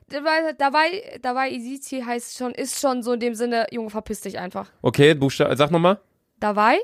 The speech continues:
Speaker 2: Ja.
Speaker 1: D A W A I.
Speaker 2: Ja.
Speaker 1: I,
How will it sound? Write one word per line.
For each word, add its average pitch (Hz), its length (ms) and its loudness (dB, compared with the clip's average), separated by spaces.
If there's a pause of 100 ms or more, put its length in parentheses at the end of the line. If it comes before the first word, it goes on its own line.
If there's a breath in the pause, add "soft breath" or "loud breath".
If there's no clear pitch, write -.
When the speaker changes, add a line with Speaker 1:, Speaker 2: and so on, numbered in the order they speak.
(120)
Speaker 2:
Ja. 120 280 4 (300)
Speaker 1:
D 294 280 2
A 226 420 4
W 220 280 0 (100)
A 208 240 -2 (180)
I. 277 220 -8 (180)
Speaker 2:
Ja. 113 280 4 (1000)
Speaker 1:
I, 285 240 6